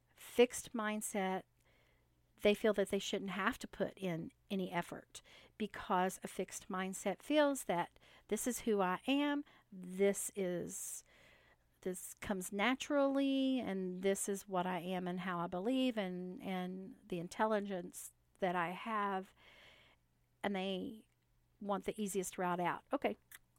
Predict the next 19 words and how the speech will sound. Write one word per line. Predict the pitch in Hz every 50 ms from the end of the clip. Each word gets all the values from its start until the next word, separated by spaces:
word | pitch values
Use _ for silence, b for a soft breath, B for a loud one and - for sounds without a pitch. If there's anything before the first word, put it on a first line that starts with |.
| _ -
it's | 214 208 -
done. | - 185 202 170 151 156 - 202 202 180 _ _ _ _ - _ _ B B B B B B B B _ _
Where | - 226 226 214 202 202 190 175 170 165 170 175 190 226 294 339 - - _ _ _ _ b b b b b b b b b b b _ _ _ _ -
if | 196 190 190 180 185 190 - - -
you | 190 190 190 185 180 170 -
are | 170 175 156
of | 165 170 180
the | - 175
growth | - - 185 180 170 170 - - -
mindset, | 208 220 277 320 339 339 320 - - - - 175 160 165 165 165 - _ - - - - - _ _ _ _ _ _ _ _ -
you | 202 202 214
wanna | 208 214 208 190 185 180 -
put | - - - 208 - -
forth | - - - - 247 294 359 370 - -
that | - 185 175
effort | 175 170 165 170 - - - 160 -
because | - 190 - - - - 185 180 180 180 170 175 - - B B B B B B B B B B B B _ _ _ -
effort | 240 277 277 - - 214 196 202 - _ _ - - - - _ _ _ _ _ _ b b b b b _ _ _ -
is | 208 202 202 202 196 190 185 190 185 185 196 202 - -